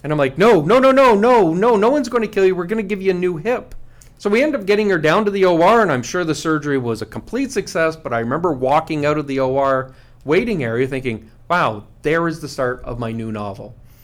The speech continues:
You know, an elderly woman comes in for a simple hip surgery, and within an hour, she's dead. And she has this line,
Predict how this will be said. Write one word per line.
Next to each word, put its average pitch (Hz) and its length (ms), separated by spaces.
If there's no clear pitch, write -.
You 123 80
know, 123 80
an 110 80
elderly 160 460
woman 143 360
comes 139 340
in 135 200
for 120 160
a 98 60
simple 151 380
hip 165 280
surgery, 127 640
and 131 280
within 147 300
an 143 140
hour, 123 340
she's 117 300
dead. 92 340
And 131 260
she 120 160
has 123 340
this 120 200
line, 156 480